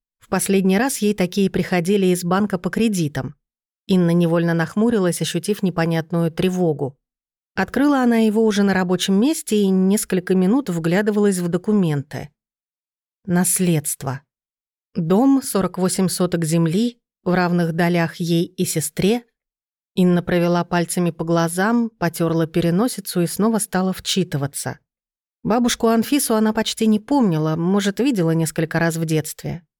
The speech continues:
И вот теперь она оставила ей полдома. Первой реакцией было убрать эти бумаги подальше. Инна давно уже перебралась в столицу из родного захолустья. С родителями общалась два раза в год, и то по телефону.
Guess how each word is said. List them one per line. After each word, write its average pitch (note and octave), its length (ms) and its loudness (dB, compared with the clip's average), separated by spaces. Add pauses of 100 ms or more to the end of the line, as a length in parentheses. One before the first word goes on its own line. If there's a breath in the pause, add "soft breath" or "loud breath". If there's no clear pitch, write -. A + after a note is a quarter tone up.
И G3 120 0
вот C4+ 140 0
теперь A#3+ 280 0
она F#3 220 2
оставила G#3 420 0
ей E3+ 240 0
полдома. F3 760 0 (680)
Первой F3+ 320 2
реакцией G3+ 640 0
было G#3 280 2
убрать G#3+ 360 0
эти F#3+ 140 -2
бумаги G3+ 340 2
подальше. G3 720 -2 (540)
Инна G3 280 4
давно F#3+ 340 2
уже F3+ 200 0
перебралась F3+ 560 0
в - 40 -10
столицу F#3+ 500 0
из F3 140 2
родного F3 380 0
захолустья. E3+ 840 -2 (460)
С - 120 -8
родителями F#3+ 540 2
общалась F3 520 0
два E3+ 160 0
раза E3+ 260 0
в D#3 80 -4
год, C#4 260 -2
и A#3 60 0
то A3+ 160 0
по G#3+ 100 -2
телефону. F#3+ 720 0